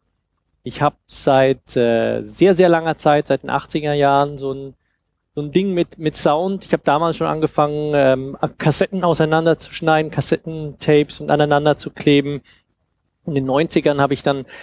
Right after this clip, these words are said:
angefangen, irgendwie so T K K G Hörspiele, ähm, auf dem Computer oder auf, auf Kassetten auch auseinanderzunehmen und zu neuen Dialogen zusammenzuschneiden. Und jetzt in den letzten Jahren sind sehr viele Produktionen von,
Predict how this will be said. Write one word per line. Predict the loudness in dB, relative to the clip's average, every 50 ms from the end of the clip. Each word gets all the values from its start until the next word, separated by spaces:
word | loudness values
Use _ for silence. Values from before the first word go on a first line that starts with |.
| -20 -8
angefangen, | -6 -4 -2 -2 -2 -2 -2 -2 -2 -2 -2 -4
irgendwie | -4 -4 -4 -4
so | -4 -4 -4 -4 -4 -6
T | -6 -2 -2 -2 0
K | 0 -2 0
K | 0 0 -2
G | 0 2 2 4 4 4 4
Hörspiele, | 2 2 2 2 0 -2 -10 -10 -6 0 2 4 4 6 4 2 0 -4 -20 -20 _ _ _ _
ähm, | 0 2 4 4 4 2 0 -4 -6 -8 -6
auf | -6 -6 -6
dem | -6 -10 -12
Computer | -12 -12 -14 -10 -10 -10 -6 0 2 4 4 4
oder | 4 4 2
auf, | 2 0 -2
auf | -4 -4 -4 -4 _ -8
Kassetten | -2 -2 0 0 0 -2 -2 -2 -4
auch | -2 -2 -2 -2 -2 -4
auseinanderzunehmen | -2 -2 0 0 0 2 0 0 0 0 -2 -2 -2 -4 -4 -2 0 0 2 2 2 2 0 -2
und | -6 -6 -8
zu | -10 -10 -4
neuen | -2 0 0 0 0 0
Dialogen | 2 2 2 4 2 2 0 0 0 -2 -8 -6
zusammenzuschneiden. | -4 0 0 0 0 0 -6 -12 -12 -10 -4 0 2 4 4 2 0 -2 -6
Und | -6 -6 -2 0 0
jetzt | 0 0 -2 -4
in | -2 0
den | 2 2
letzten | 2 2 2 0 -8 -8 -2 2
Jahren | 4 4 4 2 0 -2 -12 -16 -20 -20 _ _ _ _
sind | -8 -6 -2 0
sehr | 0 0 2
viele | 0 0 0 0
Produktionen | -2 -2 -8 -6 -6 -6 -10 -10 -4 -2 0 0 0 -2 -4 -6 -8
von, | 0 2 2 2 2 0 -10